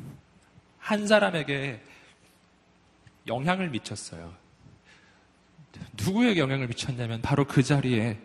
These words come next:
스데반의 죽음, 그 순교를, 어, 굉장히 큰 책임을 지고 있었던 사울이라 이름하는 그 청년이에요. 여러분, 우리는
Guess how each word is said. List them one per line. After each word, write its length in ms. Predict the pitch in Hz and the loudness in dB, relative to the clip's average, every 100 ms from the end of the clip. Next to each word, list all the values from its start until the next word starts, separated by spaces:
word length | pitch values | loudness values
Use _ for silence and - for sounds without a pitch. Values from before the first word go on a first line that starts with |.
| - - - - | -16 -20 -20 -6
스데반의 580 | - 208 196 196 190 - | 2 6 6 4 0 -8
죽음, 460 | - 160 151 131 | -10 -6 -6 -6
그 180 | - 147 | -6 -6
순교를, 840 | 147 - 185 175 160 143 143 135 127 - - - _ _ _ | -4 -8 -8 -4 -2 0 0 -2 -4 -14 -20 -20 _ _ _
어, 80 | - - 147 170 | -16 -14 -16 -16
굉장히 460 | - 143 180 226 226 | -10 -6 -2 -2 -4
큰 420 | - - - 240 | -10 -14 -10 -8
책임을 440 | - - 233 226 196 | -6 -4 -4 -4 -2
지고 180 | 175 | -2
있었던 680 | 147 139 131 - - 127 117 - - - _ _ _ | -2 -2 -8 -12 -6 -4 -4 -10 -20 -20 _ _ _
사울이라 680 | - - - 135 147 135 127 | -4 -4 0 2 2 2 2
이름하는 580 | 117 120 110 101 101 98 | 2 0 2 0 -2 -2
그 280 | 110 98 95 - - | 0 2 -2 -14 -8
청년이에요. 760 | - - 135 123 120 104 92 98 - - - - - - _ - - _ _ - - _ - | -4 -4 -2 0 2 0 -4 -8 -12 -20 -20 -20 -20 -20 _ -20 -20 _ _ -20 -20 _ 2
여러분, 260 | 120 156 | 2 2
우리는 500 | 147 151 147 143 143 | -4 -6 -4 -6 -8